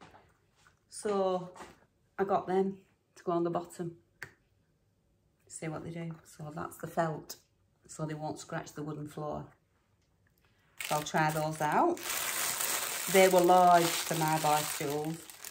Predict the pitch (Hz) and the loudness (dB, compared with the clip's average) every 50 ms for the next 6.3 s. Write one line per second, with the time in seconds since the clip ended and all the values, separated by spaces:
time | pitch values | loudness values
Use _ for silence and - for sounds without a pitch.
0 | - - - 160 165 - 208 202 190 180 185 190 190 190 - - 196 185 185 185 | -16 -8 -6 -6 -4 -2 -2 -2 0 0 0 0 0 -2 -2 -2 0 2 2 2
1 | 180 180 180 175 170 170 175 175 175 175 175 175 170 165 165 160 160 156 151 - | 0 0 0 -2 -2 -2 -2 -2 -2 -2 -2 -2 -2 -2 -2 -2 -2 -4 -6 -10
2 | - - - - - - - - - - - - - - - - - - - - | -14 -14 -14 -16 -18 -18 -16 -18 -18 -18 -20 -20 -18 -16 -14 -14 -14 -16 -14 -14
3 | - - - - - 190 175 175 170 170 - - 170 170 160 - 160 165 196 269 | -14 -14 -14 -12 -8 -6 -6 -2 0 0 0 0 -2 -6 -2 2 4 6 6 8
4 | 370 - 381 - - - - - - - - - - - - - - - _ - | 6 6 2 0 -8 -16 -20 -20 -20 -20 -20 -20 -20 -20 -20 -20 -20 -20 _ -20
5 | - _ _ _ - - - - - - - - 175 170 180 180 175 170 175 190 | -20 _ _ _ -20 -20 -20 -18 -18 -18 -16 -12 -6 -2 2 2 4 4 4 4
6 | 233 277 294 - - - | 4 2 0 -2 -6 -10